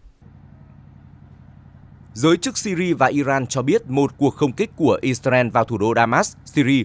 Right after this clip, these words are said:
hôm hai mươi tháng một đã khiến bốn cố vấn quân sự thuộc lực lượng vệ binh cách mạng Iran I R G C thiệt mạng. Trong số này có một người là lãnh đạo đơn vị thông tin của I R G C ở Syria. Ngoài ra, tuyên bố ngắn gọn của I R G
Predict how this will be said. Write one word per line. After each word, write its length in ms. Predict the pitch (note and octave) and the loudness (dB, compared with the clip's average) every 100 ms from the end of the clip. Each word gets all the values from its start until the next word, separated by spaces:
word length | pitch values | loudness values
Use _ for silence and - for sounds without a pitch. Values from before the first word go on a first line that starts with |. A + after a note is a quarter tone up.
| - | -2
hôm 240 | - D3 C#3+ | 2 2 2
hai 160 | C#3+ | 0
mươi 160 | C#3 C3+ | 0 0
tháng 220 | B2 E3 | -2 0
một 180 | D3 - | 0 0
đã 220 | C3 C3 | -2 0
khiến 260 | F3 D3 C#3 | 0 -2 0
bốn 200 | C3+ C#3+ | -2 0
cố 140 | D3 | -2
vấn 200 | C3 C#3 | 2 0
quân 180 | - E3 | 2 -2
sự 200 | D#3+ D3 B2 | 0 -4 -2
thuộc 180 | C3 | -2
lực 160 | B2+ G#2 | -2 -2
lượng 260 | B2+ A2+ G#2+ | 0 -2 0
vệ 160 | B2+ | -2
binh 180 | C3+ B2 | 0 -2
cách 180 | D#3 D#3+ | -4 -2
mạng 160 | D3+ - | -4 -2
Iran 380 | B2 A#2+ B2+ A#2 - | -2 0 -2 -2 0
I 120 | D3+ | 2
R 60 | B2+ G#2+ | 2 2
G 40 | |
C 380 | A2 - C3+ B2 | 0 2 0 0
thiệt 160 | B2+ G#2 | -4 0
mạng. 180 | A#2 B2 _ _ _ _ _ - | 0 -2 _ _ _ _ _ -4
Trong 200 | G#3+ G3+ | -2 -2
số 140 | E3+ | -4
này 180 | F3+ C#3+ | -4 -2
có 140 | - | 0
một 240 | D3+ D#3+ A2+ | 0 0 0
người 200 | A#2 G#2+ | 0 2
là 100 | A2 | 2
lãnh 180 | A2 C#3+ | 0 2
đạo 160 | C3+ | 0
đơn 200 | D3 A#2+ | 2 -2
vị 160 | G2+ G2+ | -4 -4
thông 140 | B2+ | -6
tin 240 | G#2+ C3+ A#2+ - | -2 -4 -4 -2
của 240 | A#2+ F2 - | 0 0 0
I 160 | D3 | 0
R 80 | A2+ G#2+ | 2 2
G 60 | G#2 G#2 - | 2 0 2
C 20 | B2+ - | 2 4
ở 200 | A#2+ G2 | 2 2
Syria. 360 | D#2+ B2+ B2 B2 - _ _ _ _ _ _ | 0 -2 0 0 -2 _ _ _ _ _ _
Ngoài 220 | A#2 C3 B2 | -2 0 2
ra, 260 | D3 C#3+ - - | 0 0 -6 -6
tuyên 160 | F#3+ | -2
bố 180 | E3 D3+ | 2 2
ngắn 220 | D#3 D#3+ | 0 -4
gọn 240 | F3 F3+ C3 | 0 0 0
của 180 | E3+ A#2 | 0 2
I 200 | D3 C#3 | 2 2
R 80 | B2+ | 2
G 40 | A2 | 2